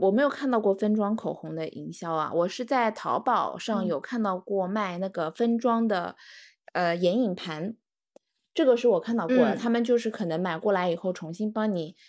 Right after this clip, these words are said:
Speaker 1: 变成小克重的，来让你去进行试号，呃，试色。
Speaker 2: 嗯，嗯，嗯。
Speaker 1: 其实我觉得挺好的呀，我觉得挺，就是挺省钱的一种方式。
Speaker 2: 试色我觉得是 OK 的。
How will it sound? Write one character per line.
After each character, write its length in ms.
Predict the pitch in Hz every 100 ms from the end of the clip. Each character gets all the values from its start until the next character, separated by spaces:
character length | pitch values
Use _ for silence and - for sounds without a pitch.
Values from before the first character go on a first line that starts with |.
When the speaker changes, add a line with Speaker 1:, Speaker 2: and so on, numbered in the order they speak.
| _
Speaker 1:
变 160 | 220 208
成 380 | 214 175 180 220 - _ -
小 520 | - - 165 110 - _
克 260 | - 254 202
重 280 | 214 196 156
的， 180 | 104 -
来 120 | 156
让 160 | 202 170
你 40 |
去 140 | -
进 160 | 202 220
行 160 | 185 202
试 260 | - 240
号， 280 | 214 262 - -
呃， 160 | 196
试 200 | 208 - 240
色。 420 | - 226 - _ -
Speaker 2:
嗯， 280 | 285 269 240
嗯， 240 | 226 208
嗯。 220 | 208 190 196
Speaker 1:
其 140 | - 269
实 80 | 294
我 140 | 208
觉 140 | 196 190
得 260 | 233 220 - - - _
挺 140 | - 226
好 200 | 240 175
的 80 | 175
呀， 260 | 175 180 - 202
我 100 | 190
觉 140 | 185 196
得 80 | 196
挺， 560 | - 180 175 165 135 - _ _
就 100 | 180
是 680 | 185 175 165 156 151 156 -
挺 300 | - 185 170
省 240 | 220 190 202
钱 240 | - 151
的 60 | 175
一 100 | 180
种 180 | 175 160
方 240 | 165 170
式。 380 | - - - - _ _ _ _ _
Speaker 2:
试 280 | - - 427
色 320 | - - 440
我 160 | 269 165
觉 140 | 180
得 100 | 175
是 160 | 202 233
OK 520 | - 208 214 - 202
的。 420 | 208 196 185 -